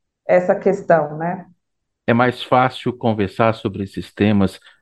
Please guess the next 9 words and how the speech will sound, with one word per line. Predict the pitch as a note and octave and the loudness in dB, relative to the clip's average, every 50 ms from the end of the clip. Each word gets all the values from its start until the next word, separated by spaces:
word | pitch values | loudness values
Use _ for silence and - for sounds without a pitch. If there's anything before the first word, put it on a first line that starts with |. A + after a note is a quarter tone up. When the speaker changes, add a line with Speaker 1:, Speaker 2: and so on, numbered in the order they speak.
| _ _ _ _ - | _ _ _ _ -8
Speaker 2:
usando | - F#2+ F#2 F2+ F2+ G#2 G#2+ G#2+ G#2 | -4 -4 -4 -2 0 0 2 2 2
a | F#2+ | 0
ficção | - - - F#2+ - - - - - G2+ G2+ A2+ A#2 | -2 -4 -8 -8 -8 -10 -10 -4 0 2 2 2 2
do | A2 G2+ F#2+ - | 0 0 -2 -4
que | _ - - G#2+ G2 G2 G2 F#2+ F#2+ F#2+ F2+ F2+ - - _ _ _ | _ -4 0 2 2 4 4 4 4 4 4 2 2 -2 _ _ _
um | - F#2 F#2 | -4 -4 -2
ensaio, | F#2 F2+ F2 - - - - F#2+ G2 G2 F#2 F2+ | -2 -2 -4 -6 -6 -4 0 0 2 2 0 0
por | - F2 F2 | -2 -4 -4
exemplo? | E2 D#2+ G2 A#2+ E3 - | -4 -2 -2 -4 -4 -4